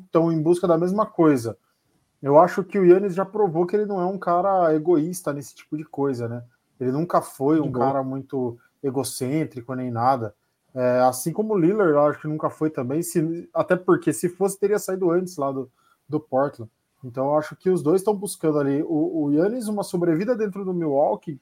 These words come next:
Speaker 1: já que ele tava meio de, não de saco cheio, mas querendo dar essa oxigenada no time,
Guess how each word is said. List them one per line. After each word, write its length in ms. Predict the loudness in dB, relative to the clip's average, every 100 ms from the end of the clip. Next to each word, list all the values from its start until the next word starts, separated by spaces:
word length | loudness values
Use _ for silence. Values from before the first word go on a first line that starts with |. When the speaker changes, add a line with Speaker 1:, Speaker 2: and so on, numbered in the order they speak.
| -10
Speaker 1:
já 160 | -6 -4
que 100 | -6
ele 80 |
tava 240 | -6 -4 -4
meio 240 | -2 -4
de, 320 | -2 -2 -2 -4 _ _ _ _ _ _ _
não 240 | 0 2 2
de 80 | 0
saco 320 | -2 -2 -4
cheio, 420 | 2 6 8 6
mas 200 | 2 -2
querendo 400 | 0 0 0 0
dar 180 | 4 4
essa 220 | 2 -2 0 -2
oxigenada 600 | -4 -8 -8 -6 -6 -8
no 120 | -6
time, 320 | -4 -4 -6